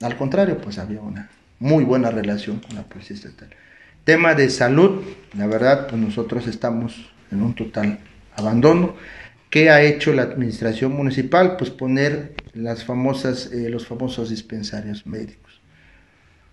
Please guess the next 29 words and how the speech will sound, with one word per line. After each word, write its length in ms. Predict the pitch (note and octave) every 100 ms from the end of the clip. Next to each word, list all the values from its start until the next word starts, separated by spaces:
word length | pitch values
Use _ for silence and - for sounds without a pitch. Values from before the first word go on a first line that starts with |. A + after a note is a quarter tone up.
| _ _ _ - -
Pero, 180 | - A2
pues, 140 | G#2+ -
ya 140 | A#2
se 120 | -
imaginarán, 640 | A2 G#2 C#3 B2 A2 A2+ A2+
¿no? 160 | C3
Cómo 220 | B2+ A#2+
está 320 | A2+ - G#2 A2
el, 180 | A2+
el 160 | A#2 G#2
asunto. 440 | G2+ - G#2 G#2 - - -
Un 120 | C3
centro 400 | B2+ C#3 C3 C3+
de 120 | B2
salud 440 | A2+ G#2+ A#2+ A#2+ -
de 80 |
forma 480 | - - A#2 G#2+ B2 - -
no 240 | A2+ A2+
hay. 180 | G#2+ G#2+ - _ _ _ _ _ _ _ _ _ _ -
¿Qué 140 | D3
nos 180 | D3 -
queda 240 | D3 C#3+
un 80 | C3+
poco 240 | C#3+ C#3+
cerca? 480 | C#3 C#3+ C3+ C#3 C#3+
Es 220 | B2 -
hospital 560 | - B2 - - - B2
de 80 | A#2
especialidades. 840 | - A2 - A2+ A#2+ C3 C#3 C#3